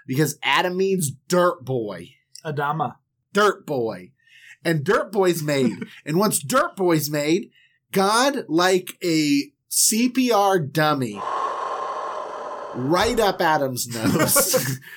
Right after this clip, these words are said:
Speaker 1: <laughs> breathed into Adam's nostril. That's in there.
Speaker 2: That's in there.
Speaker 1: That's in there. Breathed up Adam's nostrils. Have you ever had no-, air go in your nostrils? It comes out your mouth.
Speaker 2: I know. I have.
Speaker 1: <laughs>
Speaker 2: Yeah.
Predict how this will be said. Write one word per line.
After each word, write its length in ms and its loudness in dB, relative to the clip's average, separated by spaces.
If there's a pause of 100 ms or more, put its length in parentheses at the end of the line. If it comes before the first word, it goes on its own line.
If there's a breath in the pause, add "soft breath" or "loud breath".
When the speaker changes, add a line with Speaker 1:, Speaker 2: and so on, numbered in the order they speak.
Speaker 1:
<laughs> 260 -20
breathed 580 0
into 340 2
Adam's 480 2
nostril. 520 0
That's 260 0
in 140 0
there. 240 0
Speaker 2:
That's 220 -6
in 140 -2
there. 100 -4
Speaker 1:
That's 240 2
in 140 0
there. 180 0 (340 loud breath)
Breathed 380 0
up 180 2
Adam's 400 0
nostrils. 680 -2 (160)
Have 200 0
you 80 2
ever 100 0
had 220 2
no-, 80 -4 (280)
air 200 4
go 200 0
in 80 0
your 120 -2
nostrils? 580 0
It 120 -6
comes 260 -2 (120)
out 260 0
your 160 -8
mouth. 600 -4
Speaker 2:
I 200 0
know. 260 -2 (120)
I 140 0
have. 220 0
Speaker 1:
<laughs> 600 0
Speaker 2:
Yeah. 280 0